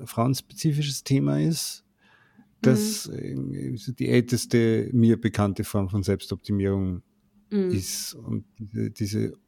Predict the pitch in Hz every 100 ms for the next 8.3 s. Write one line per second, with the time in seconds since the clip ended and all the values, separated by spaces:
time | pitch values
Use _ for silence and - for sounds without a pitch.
0 | _ - 107 107 107 113 - 113 113 -
1 | 113 110 - - 104 - 104 98 90 90
2 | - - - - - 214 202 190 - -
3 | - 101 _ _ - 120 - - - 123
4 | 120 120 120 120 60 - - - - 113
5 | 120 - _ _ - - - - - _
6 | _ - 147 165 156 156 151 135 127 120
7 | 123 117 110 107 101 110 160 - - -
8 | 104 104